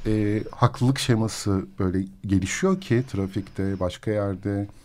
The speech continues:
ya da eşler arasında o an o ins-, insan dünyanın en kötü, en katlanılmaz ve o an, e, tabii ona şey de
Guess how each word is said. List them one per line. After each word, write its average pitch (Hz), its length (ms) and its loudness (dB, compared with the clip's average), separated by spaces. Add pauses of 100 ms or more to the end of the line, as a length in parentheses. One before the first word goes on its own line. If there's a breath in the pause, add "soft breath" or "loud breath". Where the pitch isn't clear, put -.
(280 soft breath)
ya 95 120 -2
da 95 100 -2
eşler 107 360 -4
arasında 101 680 0 (460 loud breath)
o 135 100 4
an 120 320 2
o 127 240 4
ins-, 110 260 0 (100)
insan 113 500 2
dünyanın 107 340 4
en 147 240 4
kötü, 87 400 -4 (640 soft breath)
en 127 200 6
katlanılmaz 101 880 2
ve 110 220 -2 (100)
o 123 80 -2
an, 117 300 0 (160)
e, 107 40 -4 (760 soft breath)
tabii 120 180 4
ona 120 180 6
şey 127 240 4
de 104 220 2